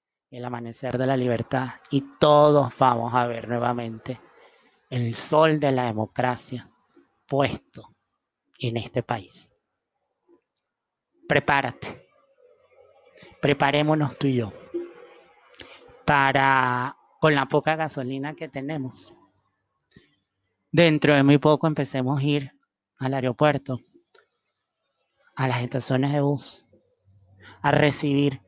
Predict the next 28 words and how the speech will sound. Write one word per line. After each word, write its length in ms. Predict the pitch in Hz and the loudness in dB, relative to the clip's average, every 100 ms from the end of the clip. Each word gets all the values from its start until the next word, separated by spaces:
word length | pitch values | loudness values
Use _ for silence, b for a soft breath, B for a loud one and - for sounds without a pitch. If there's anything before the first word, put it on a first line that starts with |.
| _ | _
a 140 | 135 131 | -8 -2
todos 220 | 139 139 | 2 2
los 120 | 135 | -2
que 80 | 135 | -8
se 140 | - | -14
están 240 | 135 135 123 | -8 -8 -6
regresando, 720 | 127 127 110 131 123 113 _ _ _ _ _ _ _ _ | -10 -12 -6 -6 -4 -10 _ _ _ _ _ _ _ _
porque 320 | 139 143 135 | -2 0 0
Venezuela 680 | 131 120 117 135 127 127 - _ _ _ _ - _ - | -2 -2 0 2 2 0 -6 _ _ _ _ -20 _ 0
volvió 640 | 131 135 135 143 143 - _ _ _ _ - | 2 4 4 4 4 -4 _ _ _ _ -12
a 100 | 120 | -12
ser 380 | - 123 120 - _ _ | -4 -4 -4 -12 _ _
la 140 | 120 117 | -6 -4
Venezuela 640 | 117 110 - 120 123 - _ _ _ | -4 -6 0 0 0 -4 _ _ _
libre 340 | 139 151 147 | -4 0 2
y 20 | 143 | 2
democrática 760 | 131 117 131 127 123 - 131 _ b b b | 2 2 0 0 -6 -8 -10 _ b b b
de 120 | - 120 | -10 -8
nuestro 280 | 113 120 | -6 -4
imaginario 640 | 117 113 113 120 120 120 - _ _ _ | -6 -6 -6 -4 -4 -8 -14 _ _ _
y 140 | 131 123 | -4 -4
de 60 | |
nuestro 300 | 113 - 117 | -4 -8 -8
gen, 280 | 98 92 - _ _ _ _ _ | -8 -10 -14 _ _ _ _ _
de 120 | 131 123 | -6 -4
nuestro 280 | 113 - | -4 -4
gen 160 | 113 117 | -6 -6
democrático. 600 | 113 117 - - - - | -6 -10 -12 -18 -20 -20